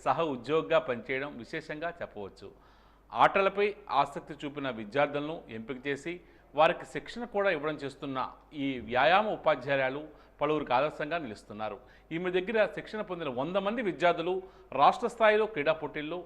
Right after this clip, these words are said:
రాణించారు. పది మంది విద్యార్థులు జాతీయ స్థాయిలో కూడా రాణించారు. రెండు వేల ఇరవై మూడు సంవత్సరంలో స్కూల్ గేమ్స్లో భాగంగా ఇద్దరు పిల్లలు, under సెవెంటీన్లో ఇద్దరు పిల్లలు,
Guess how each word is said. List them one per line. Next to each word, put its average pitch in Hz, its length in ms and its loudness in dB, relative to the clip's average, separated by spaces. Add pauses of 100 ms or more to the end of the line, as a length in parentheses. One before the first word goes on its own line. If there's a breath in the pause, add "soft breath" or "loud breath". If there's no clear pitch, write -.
రాణించారు. 113 640 -4 (340 loud breath)
పది 226 180 8
మంది 302 240 0
విద్యార్థులు 226 680 -2
జాతీయ 139 320 -4
స్థాయిలో 190 360 -2
కూడా 156 280 2
రాణించారు. 113 640 -2 (460 loud breath)
రెండు 135 200 -2
వేల 156 140 4
ఇరవై 147 280 2
మూడు 208 180 0
సంవత్సరంలో 185 560 -4 (280 loud breath)
స్కూల్ 240 360 2
గేమ్స్లో 233 320 2
భాగంగా 190 440 4
ఇద్దరు 143 300 -4
పిల్లలు, 165 420 -2 (340 loud breath)
under 208 220 8
సెవెంటీన్లో 240 680 2
ఇద్దరు 147 240 0
పిల్లలు, 165 420 0